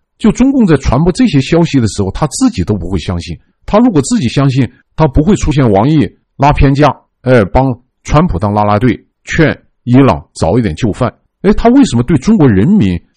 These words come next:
要传播这种假新闻呢？他是认为中国的老百姓弱智吗？还是认为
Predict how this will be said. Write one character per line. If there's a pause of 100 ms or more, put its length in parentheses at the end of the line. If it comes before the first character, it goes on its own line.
(120)
要
传
播
这
种
假
新
闻
呢？ (320)
他
是
认
为 (180)
中
国
的 (180)
老
百
姓 (220)
弱
智
吗？ (220)
还
是
认
为